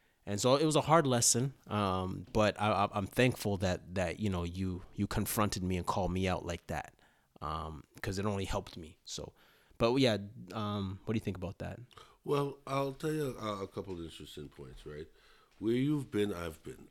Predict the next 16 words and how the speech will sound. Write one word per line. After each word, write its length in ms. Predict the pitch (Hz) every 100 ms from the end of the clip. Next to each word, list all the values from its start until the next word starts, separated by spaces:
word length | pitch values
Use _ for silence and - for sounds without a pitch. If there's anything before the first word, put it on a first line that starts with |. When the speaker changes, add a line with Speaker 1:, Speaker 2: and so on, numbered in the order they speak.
| -
Speaker 2:
And 380 | 92 90 90
sometimes, 760 | - 135 139 135 104 92 90 - -
uh, 600 | 175 175 76 87 73 85 - -
a, 80 |
a 40 | 85
person's 360 | - 107 107
mindset 460 | 92 90 92 - 82
of, 160 | 78 78
of 140 | 76 80
getting 240 | 78 -
intimidated, 580 | 76 - 78 73 65 65 - - - - 82
they're 120 | 90
playing 260 | - 113
against 300 | 113 98 95
a 60 | 90
guy 400 | 78 87 82 73